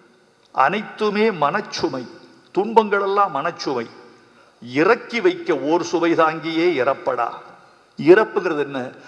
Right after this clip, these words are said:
இந்த துன்பங்கள் எல்லாம் இறக்கி வைக்கும் சுமை தாங்கிதான் மரணம். இதை ஏன் வந்து நீங்க வெறுக்க வேண்டும்?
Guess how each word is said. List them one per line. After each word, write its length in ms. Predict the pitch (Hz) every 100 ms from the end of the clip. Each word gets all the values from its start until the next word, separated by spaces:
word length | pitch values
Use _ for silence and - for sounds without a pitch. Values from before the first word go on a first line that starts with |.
| -
இந்த 300 | - 139 131
துன்பங்கள் 600 | 127 - 156 180 196 185
எல்லாம் 440 | 190 190 196 196 143
இறக்கி 340 | 143 175 170
வைக்கும் 340 | 156 - - 127
சுமை 420 | - 160 185 185
தாங்கிதான் 680 | 156 139 135 127 127 113 107 - - - _
மரணம். 560 | 127 127 123 113 - - - - _ _ _ _ - - - - - - - - - - - - - - - - - - - - -
இதை 260 | 180 185
ஏன் 280 | 190 240 240
வந்து 160 | 196 190
நீங்க 240 | 180 160
வெறுக்க 260 | 180 - 185
வேண்டும்? 380 | 143 135 131